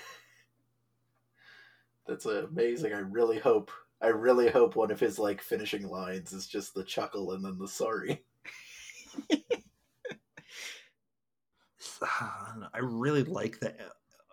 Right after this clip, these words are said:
Speaker 2: overall energy of this movie. It's just so, like, childish and, and, and jumpy and, like, kinda clips along, you know, fight to fight to, you know, everybody's having fun and, like,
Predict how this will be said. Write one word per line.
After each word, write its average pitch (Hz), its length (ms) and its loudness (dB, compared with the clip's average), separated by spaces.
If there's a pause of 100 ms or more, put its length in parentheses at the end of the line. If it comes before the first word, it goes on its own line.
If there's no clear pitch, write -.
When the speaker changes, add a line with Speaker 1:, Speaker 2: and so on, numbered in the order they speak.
(120)
Speaker 2:
overall 117 580 0
energy 110 480 -4
of 107 100 -4
this 107 220 -2
movie. 170 460 -4
It's 127 160 -10
just 135 280 -4
so, 120 220 4
like, 110 380 0
childish 113 720 -4
and, 113 340 -6
and, 117 480 -2
and 135 360 0
jumpy 113 920 2 (440)
and, 120 240 2
like, 110 240 0
kinda 120 220 2
clips 120 400 2
along, 113 920 2
you 135 260 -2
know, 117 220 4
fight 117 400 0
to 117 100 0
fight 107 440 -4 (100)
to, 104 560 -4 (1000)
you 123 120 0
know, 110 260 0
everybody's 117 460 2
having 117 320 2
fun 120 520 0
and, 113 200 -4
like, 110 460 -2